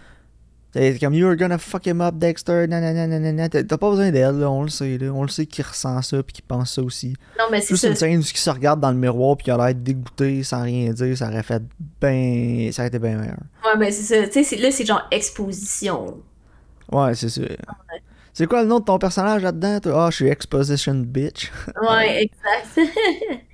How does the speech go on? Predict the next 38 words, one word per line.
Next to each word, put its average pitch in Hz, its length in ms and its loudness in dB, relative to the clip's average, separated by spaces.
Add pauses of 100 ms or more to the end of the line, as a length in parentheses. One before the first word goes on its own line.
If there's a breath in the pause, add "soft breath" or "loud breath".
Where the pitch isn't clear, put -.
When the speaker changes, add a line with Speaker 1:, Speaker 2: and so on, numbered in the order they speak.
(240 loud breath)
Speaker 1:
Mais 180 220 2
Speaker 2:
En 190 40 4
tout - 20 4
Speaker 1:
ouais, 196 80 4
Speaker 2:
cas, 196 80 4
Speaker 1:
regarde, 139 340 2
Speaker 2:
mais 123 160 0
tu - 240 -6 (100)
sais, - 220 -2 (100)
je - 100 -12
Speaker 1:
quatre, 180 160 2
Speaker 2:
pense 392 100 -6
que - 60 0
Speaker 1:
cinq 160 280 2
sur 139 160 -2
dix, 147 300 -2
dépendamment 139 360 0
des 131 200 -2
épisodes, 123 340 -4
là. 127 120 -6 (260)
Speaker 2:
je - 100 -10
pense 359 300 -2
que 208 520 2
ça 196 160 -2
vaut 185 100 0
quand 208 120 0
même 262 140 2
la 233 100 2
peine 202 180 -2
de 202 80 2
l'écouter 175 440 -2
si - 80 -6
t'as 190 100 -2
vu 190 160 -4
les 190 140 0
huit 160 240 0
saisons, 151 580 -4
là. 202 120 -4